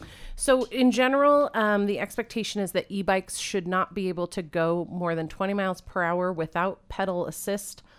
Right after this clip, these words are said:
on level ground. Um, if they go faster than that without pedal assist, right, if you have a throttle bike that can go up to twenty-eight or thirty miles an hour,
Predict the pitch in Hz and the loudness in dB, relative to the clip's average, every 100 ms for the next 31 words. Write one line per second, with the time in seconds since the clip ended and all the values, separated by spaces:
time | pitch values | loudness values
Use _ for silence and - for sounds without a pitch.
0 | _ - 175 165 180 190 190 165 160 151 | _ -4 -4 0 0 2 0 0 0 0
1 | 90 98 - - - - - 165 156 170 | -2 -8 -16 -20 -20 -20 -8 -6 -2 -4
2 | - 190 196 240 240 202 190 - 170 170 | 0 0 4 4 4 2 2 -4 -4 -2
3 | 170 156 - 180 170 165 - 175 151 151 | -2 -2 -4 -8 -4 -2 -2 -4 -4 -2
4 | 165 180 170 170 165 170 160 - 175 170 | -4 -2 -2 -2 -2 -6 -6 -4 0 2
5 | 170 165 170 - - 165 160 165 - - | 2 0 0 -4 -6 -4 0 0 0 -6
6 | - - 175 170 165 160 156 170 170 160 | -6 -4 -2 -2 -2 -2 -4 -4 -2 -2
7 | 160 160 160 165 175 | -4 -4 -2 -2 -4